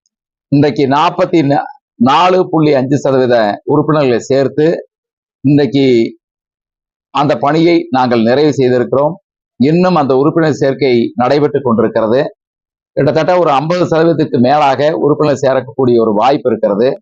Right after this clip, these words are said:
பொதுவாகவே ஆர்வமாக அந்த மக்கள் வந்து தன்னை கழகத்திலே இணைத்து கொண்டு கொள்ளுகிற ஒரு நிகழ்வை நாங்கள் பார்த்து கொண்டிருக்கிறோம். எங்களுடைய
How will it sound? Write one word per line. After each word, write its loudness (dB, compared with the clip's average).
பொதுவாகவே 2
ஆர்வமாக 0
அந்த -2
மக்கள் 0
வந்து 0
தன்னை 0
கழகத்திலே 0
இணைத்து 0
கொண்டு 0
கொள்ளுகிற 2
ஒரு 0
நிகழ்வை 2
நாங்கள் -2
பார்த்து -2
கொண்டிருக்கிறோம். -2
எங்களுடைய 2